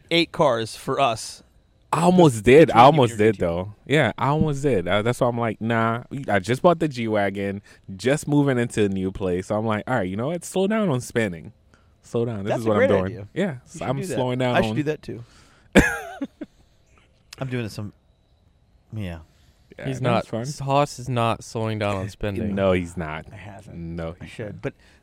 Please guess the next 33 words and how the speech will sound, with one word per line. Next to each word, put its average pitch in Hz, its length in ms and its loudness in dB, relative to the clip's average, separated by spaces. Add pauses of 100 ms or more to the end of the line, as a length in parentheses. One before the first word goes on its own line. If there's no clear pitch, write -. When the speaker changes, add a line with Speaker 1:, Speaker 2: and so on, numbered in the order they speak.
Speaker 1:
but - 320 -2 (560)
there 226 100 2
was 240 140 0
a 190 40 -6
good 202 140 0
value 175 460 2
in 147 160 -4
doing 147 340 -2
the 123 160 0
granite 127 440 -6
<laughs> - 0 -
columns - 760 -6 (400)
now. 165 440 -4 (380)
Um, 131 520 -4 (640)
Speaker 3:
Hoss 107 240 -4
is 98 240 -10
ridiculous. 95 720 -10
Speaker 1:
and - 100 -10
I'm 131 100 -8
talking 147 240 -2
to 139 60 -6
the 135 80 -8
guy 120 220 -4
about 113 320 -4
doing 117 180 -10
these 110 140 -10
custom, 110 600 -10
um, 95 320 -8 (180)
gates 107 300 -10
for 104 160 -14
my 104 140 -12
three 107 160 -14
entrances. 110 560 -16